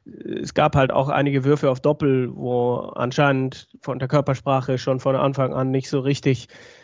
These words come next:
ähm, er dran gedacht hat, dass der jetzt drin ist. Und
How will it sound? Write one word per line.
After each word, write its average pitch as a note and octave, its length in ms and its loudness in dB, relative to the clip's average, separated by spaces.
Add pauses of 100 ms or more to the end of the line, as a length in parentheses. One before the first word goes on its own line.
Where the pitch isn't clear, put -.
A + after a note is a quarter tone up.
(180)
ähm, B2 480 0 (600)
er C3 260 2 (100)
dran C3 240 -2
gedacht C3 400 0
hat, B2+ 280 0
dass B2+ 200 -2
der B2+ 200 0
jetzt - 500 -6 (640)
drin D#3+ 280 4
ist. D3+ 380 -2
Und B2+ 300 -6